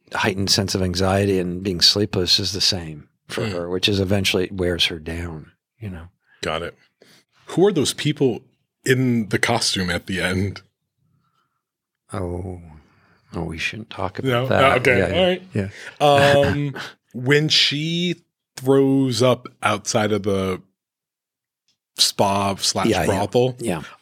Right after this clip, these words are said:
Speaker 2: um, is that Krista that she envisions, or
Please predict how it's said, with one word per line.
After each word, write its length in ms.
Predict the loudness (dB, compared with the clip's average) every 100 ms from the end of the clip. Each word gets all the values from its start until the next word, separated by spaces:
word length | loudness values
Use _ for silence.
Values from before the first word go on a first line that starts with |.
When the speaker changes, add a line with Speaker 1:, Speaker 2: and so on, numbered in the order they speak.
| 2
Speaker 2:
um, 600 | 4 4 2 0 -2 -6 _ _ -2
is 240 | 0 2
that 280 | 2 2 -2
Krista 880 | -4 0 2 0 0 -4 -4 -6 -10 _ _ _ _ _ -2
that 180 | 0
she 380 | 2 2 0 -4
envisions, 880 | -4 -4 0 2 2 2 2 0 -2 -2
or 420 | 2 2 2 0